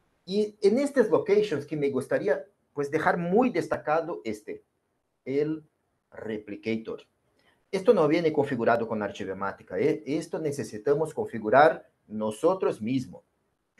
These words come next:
cuando instalamos Archivemática en nuestra institución. Yo puedo tener tantos cuantos replicators, yo me lo imagino que sea necesario para garantizar la seguridad de estos datos.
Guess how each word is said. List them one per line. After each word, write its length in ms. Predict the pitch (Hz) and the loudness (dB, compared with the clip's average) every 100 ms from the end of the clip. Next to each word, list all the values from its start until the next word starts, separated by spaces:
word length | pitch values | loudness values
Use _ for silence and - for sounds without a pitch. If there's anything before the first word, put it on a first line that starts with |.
| _ _ | _ _
cuando 560 | 127 139 175 180 196 196 | 2 2 2 2 0 0
instalamos 760 | 135 - 117 127 147 147 156 131 | -8 0 0 4 4 4 0 -2
Archivemática 800 | 113 - 101 104 135 135 143 120 | -4 -4 -6 0 0 0 -6 -4
en 80 | |
nuestra 260 | 113 123 120 | -4 -4 -6
institución. 680 | 123 110 104 - 92 80 78 _ _ _ _ _ _ _ _ _ _ _ _ | -12 -12 -12 -6 -6 -6 -12 _ _ _ _ _ _ _ _ _ _ _ _
Yo 160 | - 110 | -6 -2
puedo 220 | 185 208 | 0 2
tener 380 | 175 147 131 - | 2 4 4 2
tantos 440 | 180 196 196 185 | 2 2 0 -4
cuantos 580 | - 156 156 156 156 - | 4 6 6 4 -4 -4
replicators, 1160 | - 101 117 117 120 - 160 156 185 196 - - _ _ _ _ _ _ - | -14 -6 -6 -4 -6 0 2 2 0 -2 -4 -18 _ _ _ _ _ _ -6
yo 300 | 113 127 143 | -2 -2 -2
me 100 | 120 | -4
lo 80 | 104 | -2
imagino 480 | 110 131 123 131 151 | 0 -2 -2 -4 -4
que 80 | 131 | -4
sea 220 | - 120 | 0 0
necesario 800 | 120 113 156 135 117 123 160 - _ - | 0 -2 0 4 4 4 0 -2 _ -2
para 240 | 120 120 | 2 4
garantizar 640 | 117 113 110 123 123 139 139 | 4 2 2 -2 2 2 4
la 100 | 151 | 2
seguridad 640 | - 127 110 113 120 127 | 0 -2 -2 2 6 4
de 80 | 113 | 4
estos 260 | 104 - - | -6 -8 -8
datos. 460 | 69 - - _ | -10 -10 -20 _